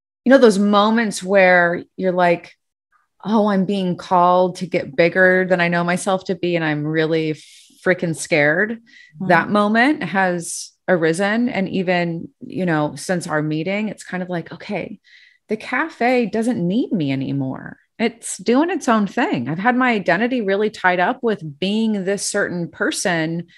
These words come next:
Speaker 1: identified with what it is I produce, which is super normal. Um, and now I'm stepping into, like,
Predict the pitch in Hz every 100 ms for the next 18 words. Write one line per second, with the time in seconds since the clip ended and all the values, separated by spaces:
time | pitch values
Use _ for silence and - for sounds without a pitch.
0 | _ _ _ 185 180 175 185 - 175 170
1 | 175 180 180 165 170 165 160 165 - 180
2 | 147 156 - 180 151 - 185 196 190 143
3 | 151 185 226 _ _ - - - _ _
4 | 208 208 180 170 175 _ _ _ - 208
5 | 196 190 185 233 269 220 - 202 196 196
6 | 190 190 - 185 175 165 165